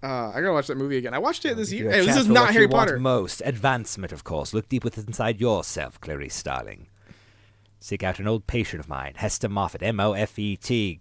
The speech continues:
Speaker 2: Go now. I don't think Miggs could manage again, even though he is crazy. <laughs> Go! <laughs>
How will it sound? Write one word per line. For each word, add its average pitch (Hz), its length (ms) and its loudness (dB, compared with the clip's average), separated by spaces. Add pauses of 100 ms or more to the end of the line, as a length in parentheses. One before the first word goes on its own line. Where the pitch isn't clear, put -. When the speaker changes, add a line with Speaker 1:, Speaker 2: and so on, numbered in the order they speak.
Speaker 2:
Go 123 260 2
now. 113 300 2
I 90 60 2
don't 104 220 0
think 104 140 -4
Miggs 104 340 -2
could 95 120 -6
manage 113 300 -2
again, 113 220 0
even 110 200 -2
though 113 140 2
he 120 140 2
is 113 140 -2
crazy. 92 480 -4 (720)
<laughs> - 1120 -20
Go! 330 460 6 (2000)
<laughs> - 40 -12